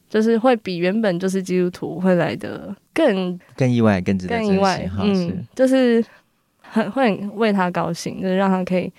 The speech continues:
Speaker 1: 认识这个信仰，然后我们也可以一起走进这个婚姻，对。
Speaker 2: 好，我们其实需要的就是一个理由，也许对我们来说就是，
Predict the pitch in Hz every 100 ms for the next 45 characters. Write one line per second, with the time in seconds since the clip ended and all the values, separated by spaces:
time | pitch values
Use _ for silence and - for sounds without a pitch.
0 | - - 233 220 214 196 180 - 175 107
1 | 208 196 _ _ 202 180 180 175 175 180
2 | - 190 170 - - - - - _ _
3 | _ _ _ 175 185 190 175 180 175 180
4 | 175 190 202 _ _ _ _ - 202 -
5 | _ _ _ - 82 85 101 117 117 123
6 | 120 110 90 82 95 98 90 82 76 76
7 | 85 82 85 92 85 78 78 - 85 87
8 | - 87